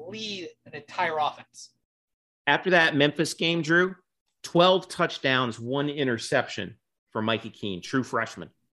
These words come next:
Speaker 1: Right. He did have five in that Temple game, uh, where he had that last interception. But, but after that, never threw another pick the rest of the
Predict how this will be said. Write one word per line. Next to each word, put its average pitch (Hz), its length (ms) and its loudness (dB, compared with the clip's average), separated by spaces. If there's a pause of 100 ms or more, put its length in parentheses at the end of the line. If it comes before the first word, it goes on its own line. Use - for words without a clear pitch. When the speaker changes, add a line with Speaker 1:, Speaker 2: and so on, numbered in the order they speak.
(140)
Speaker 1:
Right. 175 180 0
He 156 100 -14
did 185 180 -4
have 196 200 0
five 180 540 0 (180)
in 170 140 -8
that 151 220 -6 (180)
Temple 175 380 -6
game, 151 320 -8 (680)
uh, 135 300 -12
where 156 160 -6
he 156 80 -6
had 170 160 -4
that 147 220 -6
last 165 320 -2
interception. 165 500 -10
But, 180 260 -6
but 180 140 -6
after 165 280 -6
that, 226 200 -8 (220)
never 185 200 -6
threw 233 200 -12
another 208 260 -6
pick - 460 -12
the 175 80 -6
rest 175 420 -8
of 185 80 -16
the 185 100 -16